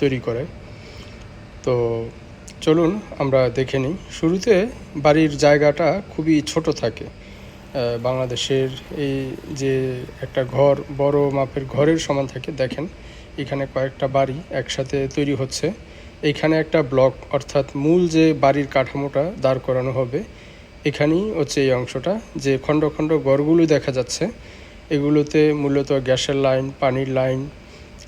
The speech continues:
বিদ্যুতের সংযোগ ও অন্যান্য বিষয়গুলো এখানে সেট করা হবে। এবং উপরে, আহ,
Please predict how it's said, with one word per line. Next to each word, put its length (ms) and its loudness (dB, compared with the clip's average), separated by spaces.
বিদ্যুতের 480 0
সংযোগ 560 0
ও 120 0
অন্যান্য 380 4
বিষয়গুলো 560 2
এখানে 340 2
সেট 260 2
করা 220 2
হবে। 260 -6
এবং 340 -2
উপরে, 380 4
আহ, 60 4